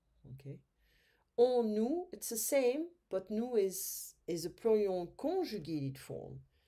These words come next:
Conjugated form. On is, can be a group of people as well. Hein ? Jean et moi, on est enrhumés, on est fatigués. So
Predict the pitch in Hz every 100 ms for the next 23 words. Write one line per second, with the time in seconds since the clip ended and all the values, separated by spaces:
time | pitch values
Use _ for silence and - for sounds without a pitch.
0 | _ - 269 269 233 196 151 131 120 -
1 | - - - _ _ _ _ - 220 269
2 | 277 - 180 175 165 - - 175 175 277
3 | 220 214 180 - 151 - 139 127 131 -
4 | - - - 123 - - _ _ _ 160
5 | 160 214 202 185 185 220 254 185 190 220
6 | - 196 180 175 156 180 208 165 175 185
7 | 165 - 139 135 135 - 151 139